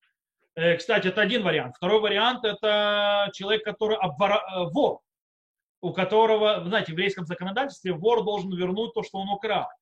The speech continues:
Э, иногда, то есть, заплатив в два раза больше, иногда в четыре, в пять раз больше, в зависимости от того, что он украл и что он сделал. Э, и если у вора нечем платить, то есть уже нечего, то сначала все его имущество идет под кос-, э,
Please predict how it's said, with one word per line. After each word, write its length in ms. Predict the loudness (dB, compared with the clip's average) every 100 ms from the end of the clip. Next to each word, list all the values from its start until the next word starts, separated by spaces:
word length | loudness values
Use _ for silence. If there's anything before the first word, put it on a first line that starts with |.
| _ _ _
Э, 240 | -4 -2 0
иногда, 380 | -2 2 2
то 80 | 2
есть, 100 | 0
заплатив 440 | -2 -2 -2 -2 -6
в 60 |
два 140 | 0 2
раза 220 | 2 0
больше, 300 | -4 -4 -4
иногда 220 | -6 -4
в 60 | -6
четыре, 300 | -8 -6 -4
в 40 |
пять 200 | -2 -2
раз 160 | -4 -8
больше, 480 | -6 -6 -6 -10 -12
в 40 | -8
зависимости 400 | -8 -6 -10 -10
от 140 | -10
того, 200 | -10 -10
что 140 | -10 -12
он 60 |
украл 320 | -12 -6 -4 -4
и 40 |
что 120 | -10
он 80 | -14
сделал. 440 | -10 -6 -4 -6 -12 _ _ _ _ _ -2
Э, 320 | 2 2 0 -4 _ _ _ _ _ _
и 80 | -2
если 800 | 0 0 0 -2 -2 -2 -2 0
у 100 | 0
вора 340 | 0 0 0
нечем 540 | 0 -2 -2 -2 -4 -6
платить, 360 | -6 -6 -6
то 60 | -6
есть 80 | -8
уже 120 | -6
нечего, 240 | -6 -6
то 120 | -6 -8
сначала 320 | -4 -2 -2
все 140 | -2
его 180 | 0 2
имущество 440 | 2 -2 -4 -4
идет 160 | -4 -4
под 200 | -6 -4
кос-, 180 | -6 -4
э, 320 | -4 -2 -2